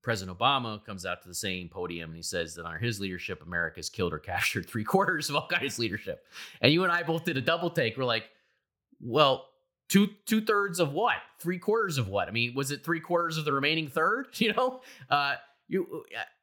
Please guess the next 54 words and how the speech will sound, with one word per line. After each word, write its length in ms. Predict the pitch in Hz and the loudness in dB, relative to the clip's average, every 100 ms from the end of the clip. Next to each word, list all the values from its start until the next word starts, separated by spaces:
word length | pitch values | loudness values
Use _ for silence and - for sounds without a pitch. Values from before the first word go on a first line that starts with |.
| - | 2
h-, 120 | - - | 4 2
how 160 | 196 | 0
many 160 | 226 247 | 0 0
guys 300 | 214 208 190 | 0 -2 -2
do 100 | 202 | -2
we 100 | 190 | 0
had 160 | 175 165 | 0 -2
to 60 | |
start 320 | - 196 220 | 0 4 4
with 140 | 127 110 | 2 -2
here? 140 | 98 | -2
This 180 | 95 135 | -2 -4
was 100 | 147 | -4
always 260 | 147 156 139 | -4 -4 -6
a 60 | |
problem. 420 | 127 156 160 143 98 | -2 2 4 2 -4
Like, 160 | 101 | -4
they 120 | 120 | -2
didn't, 240 | 123 139 - | 0 -2 -4
they 80 | 127 | -8
couldn't 320 | 165 165 156 | -4 -4 0
tell 240 | 151 139 | 0 2
us 160 | 127 - | 0 2
how 200 | 139 135 | 4 4
many 280 | 135 139 120 | 2 -4 -4
Al 80 | |
Qaeda 240 | 104 127 123 | 0 2 2
leaders 260 | 123 110 | -2 -6
were 160 | 120 117 | -6 -4
there 160 | 110 107 | 0 0
at 120 | 101 | 0
the 60 | |
beginning 400 | 85 98 117 135 | -6 -2 0 0
of 80 | 117 | -2
all 200 | 90 85 | -4 -8
this, 320 | 82 82 - - _ _ _ _ - | -8 -8 -8 -10 _ _ _ _ -2
uh, 80 | 98 | -2
the 80 | 82 | 0
beginning 360 | 117 123 123 | 0 0 0
of 100 | 110 | -2
the 80 | 95 | -4
real 260 | 107 127 113 | -2 -2 -2
campaign 640 | - 113 98 117 107 98 | -2 -2 -2 -2 -2 -4
in 80 | 90 | -8
two 120 | 110 | -4
thousand 420 | 98 95 87 87 | 2 4 2 -6
one, 380 | 95 110 92 78 | -8 -4 -4 -4
right 160 | 85 90 | -4 -4
after 200 | 87 92 | -4 -6
nine 160 | 90 | -8
eleven. 280 | 90 98 80 | -6 -8 -4
How 200 | - 123 | 2 2
many 320 | 127 120 113 | 2 -4 -6
were, 140 | 113 | -12